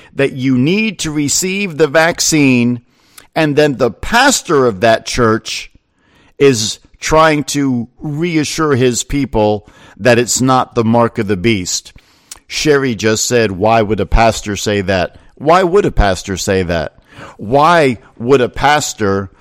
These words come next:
allow an unsaved man to take over his pulpit?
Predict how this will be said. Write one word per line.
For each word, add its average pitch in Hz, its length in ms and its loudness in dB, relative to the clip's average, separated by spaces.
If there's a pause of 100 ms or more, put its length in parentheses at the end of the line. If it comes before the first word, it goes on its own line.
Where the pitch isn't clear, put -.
(200)
allow 123 460 4
an 107 240 2
unsaved 147 880 0
man 110 600 0 (540)
to 123 140 -4
take 143 280 0
over 113 300 2
his 104 220 -4
pulpit? 123 600 -2